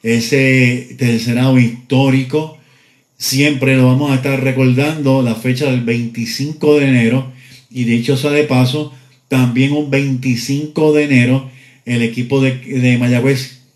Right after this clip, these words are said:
queda campeón en la campaña once doce, que también lo hemos recordado aquí, eh, el audio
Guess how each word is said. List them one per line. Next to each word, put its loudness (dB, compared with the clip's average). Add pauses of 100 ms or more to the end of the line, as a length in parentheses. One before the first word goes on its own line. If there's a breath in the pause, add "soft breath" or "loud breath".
(160)
queda 0
campeón 2
en 0
la 0
campaña 0
once -2 (280)
doce, 0 (300 loud breath)
que 0
también 0
lo 2
hemos 0
recordado 0
aquí, -2 (280 loud breath)
eh, -2
el 2
audio 2